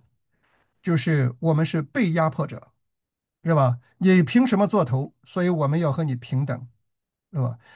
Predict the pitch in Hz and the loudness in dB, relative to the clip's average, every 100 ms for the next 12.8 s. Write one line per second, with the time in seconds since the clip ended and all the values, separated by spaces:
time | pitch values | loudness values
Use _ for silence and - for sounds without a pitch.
0 | - _ - - 226 - 185 190 208 170 | -20 _ -10 -2 0 2 2 4 2 2
1 | 151 180 - 180 143 123 - _ _ _ | 2 0 2 2 2 -2 -10 _ _ _
2 | _ _ - 147 139 127 165 151 - 156 | _ _ -6 -2 -2 -2 0 -2 0 -2
3 | 156 123 147 139 127 - - _ _ _ | -2 -4 -4 -6 -6 -10 -12 _ _ _
4 | _ _ - 277 185 175 208 170 165 190 | _ _ 0 2 4 2 2 0 2 4
5 | 165 165 269 202 - 196 160 156 151 175 | 4 6 6 4 0 0 0 -2 -2 -2
6 | 165 143 135 117 123 180 135 120 165 123 | -2 -2 -4 -6 -4 -2 -2 -2 -6 -10
7 | - _ _ _ - 170 156 127 175 127 | -14 _ _ _ -8 -6 -4 -6 -6 -6
8 | - _ _ _ _ _ _ - 226 214 | -10 _ _ _ _ _ _ -4 0 2
9 | 175 - 165 139 127 139 127 - _ _ | 2 0 -2 -2 -2 -2 -4 -10 _ _
10 | _ _ _ _ _ _ - - 151 123 | _ _ _ _ _ _ -10 -4 -4 -4
11 | - 156 139 139 185 139 123 170 135 143 | -4 0 2 2 2 2 0 0 2 0
12 | 123 139 139 156 127 139 127 120 | -2 -2 -2 0 -2 -2 -4 -6